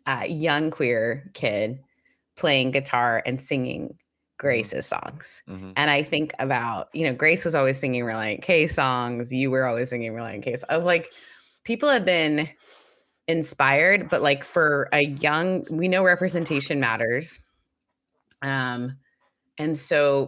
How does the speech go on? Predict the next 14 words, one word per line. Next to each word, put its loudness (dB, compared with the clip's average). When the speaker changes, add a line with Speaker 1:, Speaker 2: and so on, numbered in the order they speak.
Speaker 1:
people -2
have -2
been 0
so -2
inspired 0
by 2
musicians, 0
and 0
to -4
be -2
able 0
to -4
say 2
that 2